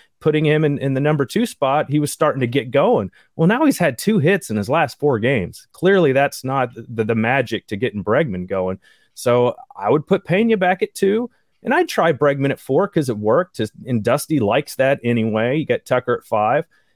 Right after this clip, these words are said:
But I'm not gonna argue with somebody if they wanna bat Yordan and Tucker back to back. I'm fine with that, but that also pushes Abreu down to where he's hitting, like, sixth or something like that to give you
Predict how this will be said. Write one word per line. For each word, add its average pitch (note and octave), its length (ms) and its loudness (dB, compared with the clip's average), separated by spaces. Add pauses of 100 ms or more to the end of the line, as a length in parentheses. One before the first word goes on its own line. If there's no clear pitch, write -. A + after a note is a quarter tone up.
(180)
But C3 120 0
I'm D3+ 120 2
not D3+ 140 0
gonna B2 140 0
argue B2 260 0
with G#2+ 120 0
somebody G2+ 340 0
if G2+ 100 -4
they G#2 80 0
wanna G#2 180 -2
bat G2 300 0
Yordan G#2 400 0
and G2 100 -6
Tucker A2 280 -4
back F#2+ 240 -6
to F#2 80 -10
back. F#2+ 240 -6
I'm F#2+ 120 -6
fine B2 280 0
with G2+ 140 -2
that, F#2+ 260 -4 (200)
but C#3+ 180 -2
that D#3 160 0
also D3 260 0
pushes B2+ 380 -2
Abreu A#2+ 480 0
down G2 240 0
to F#2 80 -4
where G2+ 140 2
he's G#2+ 180 0
hitting, G#2+ 240 -2
like, G2+ 220 -2
sixth G#2+ 520 0
or F#2 80 -10
something G#2 360 -6
like F#2+ 240 -6
that G#2+ 340 0
to F2 60 -20
give G#2+ 240 -4
you A2+ 160 0